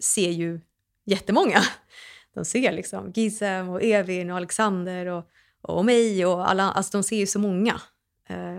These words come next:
och Nanna, alltså, det finns ett stort spektrum. Alexander Karim och, ja.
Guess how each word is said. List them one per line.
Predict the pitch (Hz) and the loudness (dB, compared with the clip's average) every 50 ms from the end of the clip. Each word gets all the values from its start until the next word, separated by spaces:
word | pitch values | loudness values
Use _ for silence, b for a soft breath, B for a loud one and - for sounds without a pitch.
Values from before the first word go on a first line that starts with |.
| 185 - | -8 -4
och | 190 190 | -2 0
Nanna, | 196 208 202 175 165 190 185 180 | 0 0 0 0 0 0 0 0
alltså, | 185 185 - | 0 0 -2
det | 190 | -4
finns | - 208 190 - - | -4 -4 -4 -4 -4
ett | 175 175 185 - | -4 -4 -6 -8
stort | - - - - | -12 -14 -12 -12
spektrum. | - - 202 196 - _ - - 185 180 170 b b b b b b b | -12 -10 -10 -10 -12 _ -14 -12 -12 -12 -12 b b b b b b b
Alexander | - 180 170 - 175 170 175 | -8 -6 -6 -4 -6 -6 -6
Karim | - - 180 180 175 175 175 175 | -4 -4 -2 -2 -2 -2 -2 -4
och, | 180 180 185 180 - - | -4 -6 -6 -8 -8 -4
ja. | - 196 185 185 180 - | -2 0 0 0 -2 -8